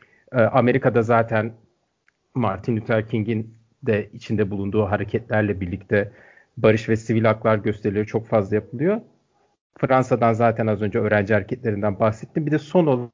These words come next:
olarak, e, Meksika'da üç kültür meydanında yaşanan, e, öğrenci ve öğretmenlerin pro-, e, grevlerinin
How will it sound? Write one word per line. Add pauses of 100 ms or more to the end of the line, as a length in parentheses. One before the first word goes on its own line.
(140)
olarak, (500)
e,
Meksika'da (500)
üç
kültür
meydanında
yaşanan,
e,
öğrenci
ve
öğretmenlerin
pro-,
e, (240)
grevlerinin